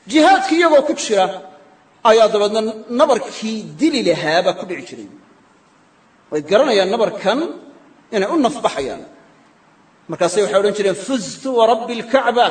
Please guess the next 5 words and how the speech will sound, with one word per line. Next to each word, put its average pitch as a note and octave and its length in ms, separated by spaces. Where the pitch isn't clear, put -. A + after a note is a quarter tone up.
Waa C#4+ 220
guulaystay, C#4 840
rabbigii A#3+ 440
Kacbadan G#3+ 500
ku F4 140